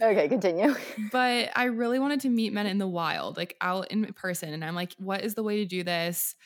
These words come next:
Speaker 2: You talk to strangers, is, first of all, is you put yourself out there, you have conversations, you never know where they're gonna go, which is my favorite part about life. But even when I'm not trying, things were just falling into my lap, because I was at the gym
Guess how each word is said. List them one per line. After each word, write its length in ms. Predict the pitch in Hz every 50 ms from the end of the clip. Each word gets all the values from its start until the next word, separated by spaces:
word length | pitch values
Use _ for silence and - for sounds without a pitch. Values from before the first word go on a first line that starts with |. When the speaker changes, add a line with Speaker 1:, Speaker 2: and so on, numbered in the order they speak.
| - _ _ _
Speaker 2:
You 140 | 208 202 214
talk 240 | 208 214 190 196 -
to 60 | 220
strangers, 460 | 202 - 185 170 170 165 156 156 170
is, 140 | 170 170 -
first 300 | - - 170 165 160 -
of 60 | 160
all, 220 | 156 135 131 127 98
is 160 | 135 170 165
you 100 | 185 185
put 140 | - 180 -
yourself 240 | 175 175 - 170 170
out 160 | 160 156 156
there, 100 | 147 147
you 120 | 160 170
have 160 | 165 160 165
conversations, 560 | - - 170 165 165 165 160 - - 165 165 196
you 100 | 220 240
never 320 | 226 165 135 131 131 139
know 140 | 139 - -
where 120 | 143 139
they're 100 | - -
gonna 180 | - 143 151 165
go, 300 | 165 - 90 78 - -
which 180 | - 180 -
is 160 | - 180 - -
my 120 | - 190 175
favorite 300 | 175 165 156 147 135 -
part 140 | 170 - 165
about 180 | 160 156 -
life. 460 | - 147 143 151 220 294 294 - - _ - - - - - _ _ _
But 400 | - 208 202 202 190 - - - - - _ _ _ -
even 200 | 233 240 247 349
when 120 | 415 440 403
I'm 120 | 349 294
not 240 | 277 277 254 - 233
trying, 800 | - - 220 196 202 233 247 214 170 147 120 101 143 170 170 - -
things 240 | - 269 294 320 311
were 80 | 311 311
just 180 | 285 262 -
falling 300 | - 226 214 220 220 214
into 140 | 196 190 - -
my 100 | 175 160
lap, 300 | 165 170 156 - - -
because 280 | - 214 - 220 214 -
I 120 | - 214
was 100 | 254 302
at 100 | - -
the 80 | - 277
gym 560 | 190 - 196 190 190 185 185 185 190 190 190